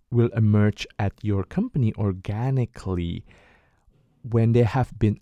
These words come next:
empowered to become the best version of themselves. The best process, the best product will emerge from the best people. When they are empowered,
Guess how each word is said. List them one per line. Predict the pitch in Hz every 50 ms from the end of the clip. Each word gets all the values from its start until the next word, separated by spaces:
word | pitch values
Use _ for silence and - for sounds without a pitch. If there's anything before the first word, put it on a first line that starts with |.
| _
empowered | - 104 95 - _ - - - 104 107 104 98 101 98 98 95 90 - - - - _ _ _ _ _ _ _ _ _ _
to | -
become | 117 110 - - - 98 98
the | 87 90
best | 87 90 87 85 -
version | - 92 87 85 - - - -
of | - 92 - -
themselves. | 87 80 73 - - - - - - - - - - - - _ _ - - - _ _ _
The | - 110
best | 104 113 104 - -
process, | - - 214 233 226 - - 247 240 226 - - - - _ _ _
the | - 104
best | 98 - 98 90 - - -
product | - - - 170 147 147 147 156 - - - -
will | - 117 110 107 - -
emerge | 107 104 98 98 95 98 95 - - - -
from | _ - - 113 107
the | 101
best | 92 90 92 85 - - _ -
people. | - 104 90 - - - - - _ - _ _ _ _ _ _ _ _ _ _ _ _ _ _ _ - - - -
When | - - 120 110
they | 110 -
are | - 101 98 - -
empowered, | - 101 101 - - - - 160 175 180 180 180 180 175